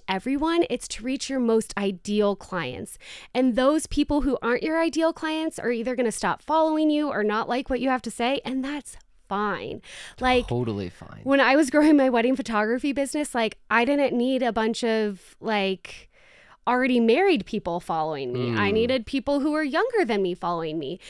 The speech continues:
Speaker 1: And so the people who are already married maybe didn't find value in what I was posting. So I think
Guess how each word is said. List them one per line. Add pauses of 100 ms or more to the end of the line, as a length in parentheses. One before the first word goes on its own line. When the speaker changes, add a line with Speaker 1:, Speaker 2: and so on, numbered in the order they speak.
(180)
Speaker 1:
And
so
the
people
who
are
already
married
maybe
didn't
find
value
in
what
I
was
posting.
So
I
think